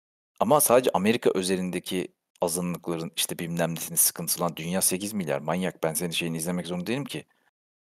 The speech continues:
Yani hani o zaman git şeyi de koy işte ne bileyim işte Mançurya'daki bilmem neyi de koy anladın mı? Saçma sapan hani bir sürü şey var o zaman dünyada. Ha bir de hani bu escapizm değil mi oğlum bu zaten?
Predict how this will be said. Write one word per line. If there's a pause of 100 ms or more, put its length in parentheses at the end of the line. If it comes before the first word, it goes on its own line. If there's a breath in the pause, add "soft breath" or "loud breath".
(120)
Yani
hani
o
zaman
git
şeyi
de
koy
işte
ne
bileyim (120)
işte (300)
Mançurya'daki
bilmem
neyi
de
koy
anladın
mı?
Saçma
sapan
hani
bir
sürü
şey
var
o
zaman
dünyada. (600 soft breath)
Ha
bir
de (1300 soft breath)
hani
bu
escapizm
değil
mi
oğlum
bu
zaten?